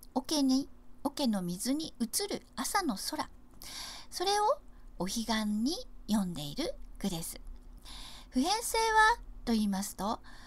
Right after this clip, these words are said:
皆さんご存知のお墓参りですね。お墓参り、彼岸参りというのが季語にもなっております。それから、朝の雲。これも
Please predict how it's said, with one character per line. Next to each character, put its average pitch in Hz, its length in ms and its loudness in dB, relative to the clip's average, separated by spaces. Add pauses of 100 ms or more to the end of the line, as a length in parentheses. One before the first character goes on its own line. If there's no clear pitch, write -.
(240)
皆 226 200 6
さ 208 140 0
ん 175 80 -2
ご 170 80 -2
存 185 240 0
知 175 160 -6
の 269 80 4 (460)
お 214 80 -2
墓 370 260 0
参 466 60 -2 (180)
り 269 60 -2
で 220 100 -6
す - 160 -10
ね。 294 100 4 (760)
お 294 80 2
墓 427 260 2
参 415 300 6
り、 - 160 -4 (100)
彼 - 220 -4
岸 311 180 8
参 220 420 4
り 370 160 0 (280)
と 277 60 4
い 247 80 6
う - 20 4
の 190 100 0
が 147 80 -4
季 359 200 0
語 453 100 0
に 330 120 4
も 156 140 2
な 175 140 -2
っ - 40 -6
て - 200 -10
お 156 60 -6
り 170 120 -8
ま 165 140 -4
す。 - 120 -12 (720)
そ - 140 -4
れ 370 80 2
か 370 160 6
ら、 392 160 6 (340)
朝 539 300 6
の 349 140 2
雲。 - 340 0 (400)
こ - 80 2
れ 571 140 12
も 571 300 4